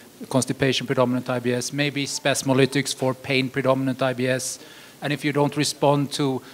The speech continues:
let's say, an adequate trial of these, then you may consider yourself ref-, refractory to standard medical therapy. But most of the time, we also consider that you should try a second option as well, uh, to be really considered true refractory. But there is no universal,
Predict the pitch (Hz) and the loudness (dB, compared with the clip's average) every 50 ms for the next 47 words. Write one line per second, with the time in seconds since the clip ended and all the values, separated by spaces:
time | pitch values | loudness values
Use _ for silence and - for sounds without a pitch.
0 | - - - 139 - - 143 131 131 160 - 135 135 - - 143 151 143 147 143 | -14 -8 -8 -6 -2 2 2 2 2 2 0 -4 -4 -2 2 2 2 2 2 -2
1 | - 151 143 - - - - - 143 139 143 135 135 127 117 131 131 127 120 - | -2 -4 -4 -4 -6 -8 2 6 8 8 10 8 6 0 0 0 0 0 0 -2
2 | - - 135 131 135 131 127 131 127 131 131 113 - - - 131 - - 135 120 | -2 -2 -2 -2 -2 -2 -4 -2 -2 -4 -4 -6 -6 -6 -4 -4 -2 -2 -2 -2
3 | 120 127 123 - 135 123 123 120 - - - - - - - - - - 165 127 | -4 -4 -4 -2 -2 -2 -2 -4 -6 -14 -20 -20 -20 -20 -20 -18 -10 -4 -4 -4
4 | - - - - - - - 151 135 131 - - 135 117 - 139 123 143 123 - | -2 -2 -6 -6 -8 -6 -4 -2 0 0 0 0 -2 -2 -2 -4 -6 -4 -4 -4
5 | - - 143 135 135 131 131 120 123 127 120 117 - 123 113 - - 120 117 113 | 0 4 4 4 4 4 0 -2 -4 -4 -4 -4 -6 -8 -8 -8 -8 -8 -8 -8
6 | - 131 127 117 123 - - - - - - - - - - - - 147 - - | -10 -10 -12 -12 -14 -20 -20 -20 -20 -20 -20 -20 -20 -20 -20 -14 -14 -14 -10 -2
7 | 139 143 170 165 - 180 175 175 165 160 147 147 156 156 151 156 - 156 147 - | 2 2 2 4 4 4 4 8 6 6 6 6 4 2 2 2 0 -2 -2 0
8 | - 151 139 - 151 143 131 135 135 135 143 127 - 143 131 - - 143 135 131 | -2 -2 0 0 0 0 2 0 0 0 -2 -4 -4 -4 -6 -2 2 4 4 4
9 | 135 - 110 - - - 165 151 - 151 135 117 98 - - 120 - - - 123 | 4 0 -2 -2 -2 0 0 0 0 0 -2 -2 -2 -4 -4 -4 -4 -4 -4 -4
10 | 123 120 - - 120 117 117 113 113 - - - - - - - - 143 127 123 | -4 -4 -2 -2 -2 -2 -2 -4 -6 -10 -18 -20 -20 -20 -20 -14 -8 -2 0 0
11 | 123 117 120 - 135 120 123 123 117 131 131 123 120 117 - - - 127 117 - | 0 0 -2 -6 -6 -2 0 0 2 2 0 0 -2 -6 -6 -4 -4 -4 -2 -2
12 | 135 123 123 127 120 123 - - - - - - - - 160 151 135 131 131 - | -4 -2 -4 -4 -6 -6 -12 -18 -20 -20 -20 -14 -4 0 2 2 2 2 2 2
13 | 135 120 - - - 123 117 135 - 147 151 160 170 - - 156 160 160 165 165 | 0 0 0 -2 -6 -4 -4 0 2 4 4 4 2 0 -2 0 4 4 4 6
14 | 156 156 156 147 135 123 139 139 131 - - 131 120 113 117 | 4 2 0 2 2 4 4 4 4 2 0 -2 -2 -2 -4